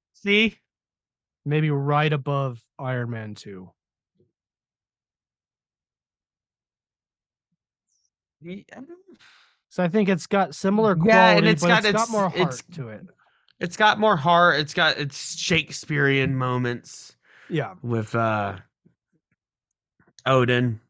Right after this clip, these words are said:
Speaker 1: uh, played by, uh, Silence of the Lambs.
Speaker 2: Anthony
Speaker 1: Uh,
Speaker 2: Hopkins.
Speaker 1: Anthony Hopkins.
Speaker 2: Yes.
Speaker 1: Thank you.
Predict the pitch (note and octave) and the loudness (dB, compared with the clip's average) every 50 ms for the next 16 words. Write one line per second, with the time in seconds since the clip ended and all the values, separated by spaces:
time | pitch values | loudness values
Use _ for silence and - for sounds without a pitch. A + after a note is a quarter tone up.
0 | _ _ _ _ _ G#2 G#2 G#2 G2+ G#2 G#2 G#2 F#2 - _ _ _ _ _ _ | _ _ _ _ _ -10 -8 -6 -4 -4 -6 -6 -10 -14 _ _ _ _ _ _
1 | _ _ _ _ _ _ _ _ _ _ _ - B2 A#2 A#2 A2+ A#2 A2 A2 A2 | _ _ _ _ _ _ _ _ _ _ _ -6 -4 -4 -4 -2 -2 0 0 0
2 | A2 G#2 G#2 G#2+ - _ _ _ _ _ _ _ _ _ _ _ _ _ _ _ | 0 -2 -6 -8 -12 _ _ _ _ _ _ _ _ _ _ _ _ _ _ _
3 | _ _ _ _ _ _ _ _ _ _ _ _ _ - G2 F#2+ G2 G2 G2 F#2+ | _ _ _ _ _ _ _ _ _ _ _ _ _ -20 -18 -16 -14 -12 -12 -12
4 | F#2 A2 - _ _ _ _ _ _ _ _ _ - - - A#2 A2+ A2+ A2+ G#2+ | -12 -14 -16 _ _ _ _ _ _ _ _ _ -20 -6 -2 -2 0 0 -2 -4
5 | - A#2 A2 G#2+ G#2 G#2 G#2+ G#2 G#2 G2+ - - - _ _ _ _ _ _ _ | -4 -4 -2 -2 -2 -2 -2 -2 -4 -6 -10 -16 -20 _ _ _ _ _ _ _
6 | _ _ _ _ - - - - _ _ _ - F#3 D3 C#3 - C3+ C3 B2 A#2 | _ _ _ _ -20 -18 -18 -20 _ _ _ -6 -6 -6 -4 -4 -6 -8 -6 -6
7 | B2 A#2 A#2 B2+ B2+ B2 A2+ G#2+ G2 - - _ _ _ D3 D#3 D#3+ D#3 D#3 D3 | -8 -6 -2 0 0 0 0 -2 -6 -14 -20 _ _ _ -2 0 2 4 4 6
8 | C#3+ D3 D3 C#3+ - - A2 F#2+ F#2+ - - - - - G#2 G2 A2+ A2 G#2 - | 6 6 4 4 0 -6 -10 -10 -10 -16 -18 -20 -20 -18 -12 -8 -8 -8 -8 -10
9 | F2 E2+ | -14 -14